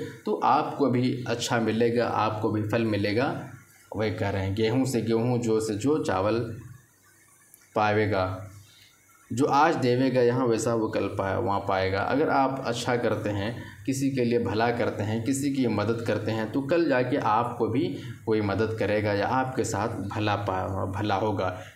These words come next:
कलयुग नहीं, करजुग है। ये जो वक्त है, ये जो ज़माना है, वो, अ, ख़राब या एक दूसरे पर जुल्म करने का, सताने का ज़माना नहीं है, लड़ाई झगड़े का ज़माना नहीं है, ये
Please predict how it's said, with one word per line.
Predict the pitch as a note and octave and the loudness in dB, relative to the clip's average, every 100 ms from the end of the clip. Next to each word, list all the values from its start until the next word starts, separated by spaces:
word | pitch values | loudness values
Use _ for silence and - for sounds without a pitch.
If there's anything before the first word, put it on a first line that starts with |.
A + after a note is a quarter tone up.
| - | -2
कलयुग | A#2 A#2+ D3 C#3 | 0 2 2 2
नहीं, | C3 E3 D#3+ | 2 0 0
करजुग | - - C3 | 0 0 -2
है। | A2+ - B2+ - B2 | 0 0 0 -2 0
ये | D3 | 2
जो | C#3 C3 B2 | 2 4 2
वक्त | C#3 C3+ | 0 -2
है, | C3+ C#3+ | 0 0
ये | B2 | 0
जो | B2 C3+ | 2 0
ज़माना | A#2 G#2+ G#2 A2+ C3 | 0 0 2 2 2
है, | C3 | 0
वो, | D3 B2 D#3+ | 0 0 0
अ, | - - - - A2 A2 A2 G#2+ G#2+ | -4 -14 -10 -2 0 2 2 -2 -4
ख़राब | - B2 C#3 - C#4+ - - | -2 2 4 2 -2 -4 -4
या | A#2+ A#2+ A#2 | 0 2 2
एक | C3+ B2 | 0 0
दूसरे | A#2+ B2 C#3 | -2 0 0
पर | B2+ A#2+ | 2 0
जुल्म | G#2 B2+ C3+ A#2+ | 2 2 2 2
करने | A#2 A2+ A#2+ | 0 0 0
का, | A#2+ A2+ A#2 | 0 0 0
सताने | A#2 A2+ G#2+ G#2 A#2 A#2 | -2 -2 0 0 0 0
का | A2 A2 C3 - - G#2+ | 0 0 -2 -8 -8 -2
ज़माना | A#2 A2 A#2 C3+ | 0 2 2 2
नहीं | B2 B2+ C3+ | 2 2 2
है, | C#3 | 2
लड़ाई | A#2 A#2+ | 2 2
झगड़े | A#2+ A#2 B2 | 2 2 0
का | B2 B2 | 2 0
ज़माना | A2+ A2 A2+ B2+ | 2 0 0 0
नहीं | B2 C3 C#3+ | 2 0 2
है, | A#2 | 2
ये | C#3 F3 | 0 -2